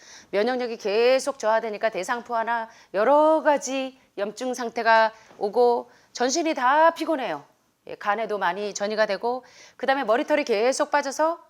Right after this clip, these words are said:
예, 머리를 밀어서 모자를 쓰고 계시는 분들도 많고, 이 항암 부작용에 대해서 여러분들이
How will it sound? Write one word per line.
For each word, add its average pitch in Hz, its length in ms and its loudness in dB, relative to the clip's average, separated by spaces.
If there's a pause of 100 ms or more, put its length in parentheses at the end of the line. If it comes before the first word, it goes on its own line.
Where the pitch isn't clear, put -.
예, 190 80 -12
머리를 196 340 -4
밀어서 202 300 -6
모자를 202 280 -2
쓰고 196 220 -8
계시는 175 320 -8
분들도 147 260 -10
많고, 110 460 -18 (680)
이 277 120 0
항암 311 420 0
부작용에 226 460 -2
대해서 196 240 -4
여러분들이 185 480 -6